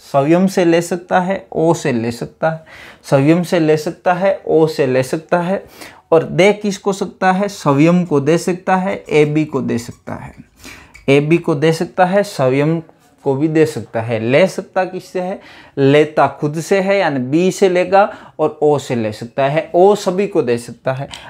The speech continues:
अब ले किससे सकता है? एबी, एबी सभी से ले सकता है। क्यों? देखो, ये, ये जो ए है वो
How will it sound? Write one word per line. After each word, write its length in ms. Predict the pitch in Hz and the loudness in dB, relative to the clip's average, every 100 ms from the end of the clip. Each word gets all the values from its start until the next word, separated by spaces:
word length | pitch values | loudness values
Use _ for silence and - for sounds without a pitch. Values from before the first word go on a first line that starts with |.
| _ | _
अब 320 | 185 190 202 165 | -2 0 -6 -4
ले 280 | 147 147 170 | -2 2 2
किससे 360 | 170 208 - 208 | 0 -6 -2 -4
सकता 380 | 202 190 202 | -4 -4 0
है? 160 | 190 196 | 2 2
एबी, 580 | - 165 160 165 190 - _ _ 156 | 2 2 2 0 -6 -8 _ _ 0
एबी 300 | 160 170 196 | 0 0 -2
सभी 340 | - 185 208 | 0 2 2
से 160 | 190 147 | 2 2
ले 160 | 135 | 2
सकता 300 | 131 156 185 | -2 -2 2
है। 80 | 185 | 2
क्यों? 300 | 180 220 190 - - - | 2 2 2 0 -12 -4
देखो, 300 | 151 135 113 - - 156 - | 0 0 -2 -10 -20 -20 -6
ये, 220 | 156 - - | -6 -6 -4
ये 360 | 160 165 214 220 | -2 4 4 4
जो 280 | 196 208 - | 2 -2 0
ए 180 | 185 202 | 0 2
है 200 | 190 196 | 0 -2
वो 360 | 185 185 - | -2 -4 -6